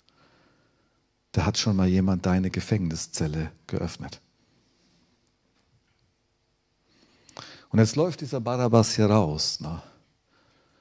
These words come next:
Und ich könnte mir vorstellen, er konnte sein Glück überhaupt nicht fassen. Er dachte sich, "Was um alles in der Welt geschieht jetzt eigentlich gerade mit mir?"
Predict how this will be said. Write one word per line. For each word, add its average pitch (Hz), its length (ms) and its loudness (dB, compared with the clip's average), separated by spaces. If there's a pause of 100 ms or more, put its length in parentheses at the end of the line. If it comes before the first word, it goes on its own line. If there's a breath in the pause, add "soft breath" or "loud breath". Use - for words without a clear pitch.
(420)
Und 101 160 2
ich 98 100 0
könnte 113 220 2
mir 113 160 2
vorstellen, 107 720 -4
er 101 160 -6
konnte 101 300 -4
sein 98 260 -6
Glück 104 240 -8
überhaupt 92 380 -2
nicht 90 260 -6
fassen. - 320 -6
Er 73 80 -4
dachte - 260 -8
sich, - 240 -8
"Was 82 200 -6
um 85 180 -8
alles 101 340 -4
in 87 120 -6
der 85 140 -4
Welt 85 200 -6
geschieht - 380 -8
jetzt - 180 -10
eigentlich 78 320 -10
gerade - 240 -10
mit - 140 -10
mir?" 73 140 -8